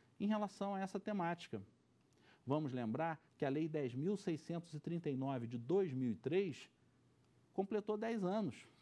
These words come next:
E essa lei criou a obrigatoriedade do estudo da cultura afro-brasileira em nosso país. Significa dizer que é preciso que se trabalhe o ambiente escolar como um ambiente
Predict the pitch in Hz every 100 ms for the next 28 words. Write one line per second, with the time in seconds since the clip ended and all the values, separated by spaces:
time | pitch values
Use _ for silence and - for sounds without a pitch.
0 | - _ - - - 247 262 - 165 113
1 | 175 165 156 165 180 180 196 202 196 190
2 | 190 185 165 117 135 165 165 170 220 -
3 | - - 175 185 175 220 - - - -
4 | - - - 170 - 120 - 170 175 170
5 | - - 170 170 - 135 131 120 117 123
6 | 123 117 104 104 - - 90 78 - -
7 | - _ - - - - 277 240 - 175
8 | 151 113 92 139 175 113 - - _ _
9 | - 208 226 220 - - _ _ - -
10 | 214 - - 262 240 214 - - 196 185
11 | 147 143 185 196 143 107 - - - 165
12 | 190 180 160 185 185 - - 127 156 180
13 | - 254 240 220 196 190 160 185 190 -